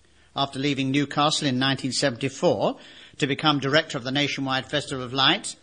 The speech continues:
he returned to the House of Laity of the General Synod as a member for Oxford from nineteen eighty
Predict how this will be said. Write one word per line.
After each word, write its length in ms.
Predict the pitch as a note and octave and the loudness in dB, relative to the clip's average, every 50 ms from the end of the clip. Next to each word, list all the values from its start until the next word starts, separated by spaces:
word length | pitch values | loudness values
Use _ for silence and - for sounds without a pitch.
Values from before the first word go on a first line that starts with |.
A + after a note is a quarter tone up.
| _ _ _ _ - - _ _ _ _ | _ _ _ _ -20 -20 _ _ _ _
he 160 | - D3+ C#3+ | 0 0 0
returned 460 | A#2+ A#2+ C3 B2 - D#3+ D#3+ D#3+ D3+ | 0 -2 -4 -2 2 4 4 4 4
to 80 | - D3 | 2 0
the 100 | A#2+ C3 | 0 2
House 400 | C#3 C#3+ C#3+ C#3 - - - - - - - _ _ _ | 2 4 2 2 2 -2 -4 -6 -10 -18 -20 _ _ _
of 140 | - B2+ A2+ | -6 -4 0
Laity 420 | C3 C#3 D3+ D#3+ D#3 D3+ D3+ - C3 | 4 6 8 8 8 6 4 2 -4
of 80 | A2+ | -4
the 80 | A2+ A2+ | -4 -6
General 300 | - C#3 C3 A#2+ B2 A#2+ | -4 -4 -2 -2 -4 -4
Synod 320 | - - C3 B2+ C#3+ C#3 | -4 -4 -2 0 0 2
as 120 | D3 C#3 C#3 | 0 0 0
a 40 | |
member 260 | D3 D3+ D#3 D3+ D#3+ E3 | 0 0 2 2 0 0
for 160 | - F3+ - | -2 -2 0
Oxford 480 | - G#3+ G#3 - - - - - G#2 - | 2 2 2 2 0 -4 -4 -8 -12 -10
from 200 | - B2+ B2+ C3 | -8 -6 0 4
nineteen 360 | D3 E3 F3 D#3+ - D3+ C3 | 6 6 6 6 4 0 0
eighty 460 | C3 C3 B2+ - - C#3 C3+ C3 B2+ | 0 -2 -2 -4 -4 -6 -6 -6 -8